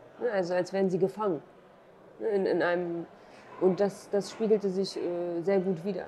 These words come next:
Ich glaub, für einen kurdischen Zuschauer ist das so das gelebte Melodrama.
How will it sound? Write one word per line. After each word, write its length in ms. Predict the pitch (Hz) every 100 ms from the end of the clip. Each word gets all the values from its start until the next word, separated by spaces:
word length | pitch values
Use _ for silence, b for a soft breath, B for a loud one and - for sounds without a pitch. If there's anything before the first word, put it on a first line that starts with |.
| -
Ich 120 | 165
glaub, 160 | - 202
für 80 | 202
einen 180 | 180 185
kurdischen 420 | 220 226 240 226
Zuschauer 440 | - 233 240 226 196
ist 160 | 196
das 160 | 202 190
so 280 | 185 175 170 - B B B B -
das 200 | - 185
gelebte 600 | - 170 190 202 220 208
Melodrama. 720 | 190 202 233 240 208 220 240